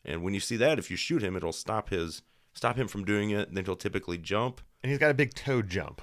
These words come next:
Speaker 2: you know, so it's a nice high arc.
Speaker 1: Yeah, and
Speaker 2: And it
Speaker 1: you
Speaker 2: gives you plenty of time to slide under.
Speaker 1: Yeah,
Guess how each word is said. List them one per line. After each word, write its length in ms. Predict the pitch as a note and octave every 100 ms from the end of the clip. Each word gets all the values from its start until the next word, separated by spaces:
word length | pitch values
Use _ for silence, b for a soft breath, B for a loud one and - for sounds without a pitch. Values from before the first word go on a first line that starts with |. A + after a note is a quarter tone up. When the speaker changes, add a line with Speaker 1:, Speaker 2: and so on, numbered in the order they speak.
| G2
Speaker 2:
you 80 |
know, 140 | F#2+ E2+
so 100 | F#2
it's 100 | G#2+
a 20 | A2
nice 180 | A#2+ C3
high 280 | - A2 A#2
arc. 400 | F2 D2 - - _ -
Speaker 1:
Yeah, 240 | E3 F2 F#2
and 180 | - G2+
Speaker 2:
And 100 | C3+
it 40 |
Speaker 1:
you 60 | C3+
Speaker 2:
gives 140 | D3
you 80 | C3+
plenty 320 | - C3+ D#3+
of 60 | D#3
time 200 | C#3 B2+
to 300 | - A2+ G#2+
slide 340 | - A2 G#2
under. 340 | F#2+ E2+ - - -
Speaker 1:
Yeah, 300 | F#2+ B2 D#2+